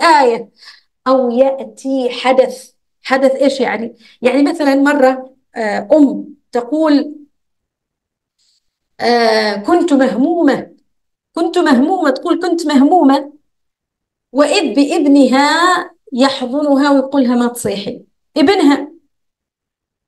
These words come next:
فحمدت الله. شوفوا، ذكرت الله واطمأنت، كانت مهمومة،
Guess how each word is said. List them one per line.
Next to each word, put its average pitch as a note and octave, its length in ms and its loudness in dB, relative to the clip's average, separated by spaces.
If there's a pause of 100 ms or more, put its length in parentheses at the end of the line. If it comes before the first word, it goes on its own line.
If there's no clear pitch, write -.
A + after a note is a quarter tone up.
(260)
فحمدت A#3 680 -4
الله. F#3+ 640 -8
شوفوا، B3+ 540 -2
ذكرت B3 420 0
الله G#3 320 -2
واطمأنت، G3 640 -12 (380)
كانت F#4+ 280 -2
مهمومة، F4+ 640 0